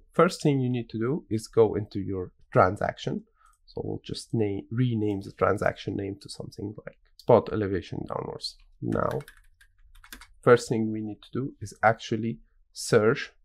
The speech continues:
for this right here, for this spot elevation. As you can see, it is called underscore V A underscore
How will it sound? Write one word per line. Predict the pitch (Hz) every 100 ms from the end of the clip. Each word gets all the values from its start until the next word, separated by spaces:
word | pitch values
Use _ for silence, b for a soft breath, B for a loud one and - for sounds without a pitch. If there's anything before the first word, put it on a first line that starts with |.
| -
for | 104 107 - -
this | 113 117 117 - -
right | 117 101 98
here, | 101 92
for | - 113
this | 135 135
spot | - - 107 113
elevation. | 101 95 98 -
As | 113
you | 113
can | - 107
see, | - -
it | 220 -
is | -
called | - 104 98 - B B B B _ -
underscore | 120 110 - - 127
V | 143 120 113 104 113
A | 101
underscore | 101 95 - 117